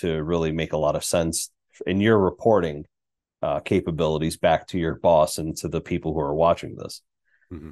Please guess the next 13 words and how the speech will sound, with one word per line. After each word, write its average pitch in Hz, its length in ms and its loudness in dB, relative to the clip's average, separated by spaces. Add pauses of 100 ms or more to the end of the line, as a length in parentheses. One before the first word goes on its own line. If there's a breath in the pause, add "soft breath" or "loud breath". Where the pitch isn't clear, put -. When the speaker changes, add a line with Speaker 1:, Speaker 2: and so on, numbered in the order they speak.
Speaker 1:
So - 280 2
I, - 280 4 (120)
I, 92 260 2 (480)
I 107 80 2
mean, 98 380 2
it, 101 220 -2
it, - 360 -6
to 113 100 0
me, 107 180 6
that 92 140 4
just 85 260 -4
goes 87 180 2
show, 85 220 -2